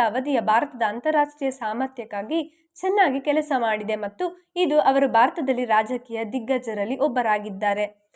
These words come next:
ಎಸ್ ಎಂ ಕೃಷ್ಣನನ್ನು ರಾಜ್ಯದಲ್ಲಿ ಮಾತ್ರವಲ್ಲದೆ ತನ್ನ ಸಹಚರರು ಮತ್ತು ಸಹೋದ್ಯೋಗಿಗಳಿಗೆ ಅನೇಕ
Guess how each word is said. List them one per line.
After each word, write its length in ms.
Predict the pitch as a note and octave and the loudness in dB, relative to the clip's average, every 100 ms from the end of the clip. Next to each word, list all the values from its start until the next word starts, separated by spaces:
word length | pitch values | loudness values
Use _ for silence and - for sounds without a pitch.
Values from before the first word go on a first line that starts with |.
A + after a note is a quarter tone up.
| _ - | _ -4
ಎಸ್ 220 | B3+ D4+ | 0 4
ಎಂ 140 | A#4 A4+ | 2 2
ಕೃಷ್ಣನನ್ನು 520 | F#4+ F4+ E4+ D#4+ E4 | -2 2 2 4 6
ರಾಜ್ಯದಲ್ಲಿ 540 | C#4+ B3+ D4 C#4 C4+ | 6 6 4 2 2
ಮಾತ್ರವಲ್ಲದೆ 680 | C#4 A#3 B3+ A#3 G#3+ G#3 D#4 | 2 0 0 -2 -2 0 -2
ತನ್ನ 440 | D#4 _ - A#3+ A#3 | -4 _ -4 0 0
ಸಹಚರರು 760 | A3+ A#3+ C4 E4+ F#4 C4 A#3+ C#4 | 0 0 0 2 2 2 2 2
ಮತ್ತು 260 | A#3+ B3 | 0 -2
ಸಹೋದ್ಯೋಗಿಗಳಿಗೆ 1160 | A#3+ A#3 D4 C4 C#4 A#3 A3 G#3 G#3 A#3+ - _ | -4 -4 -2 0 0 0 -4 -4 -2 -4 -6 _
ಅನೇಕ 340 | A3+ B3 F4+ | -2 2 2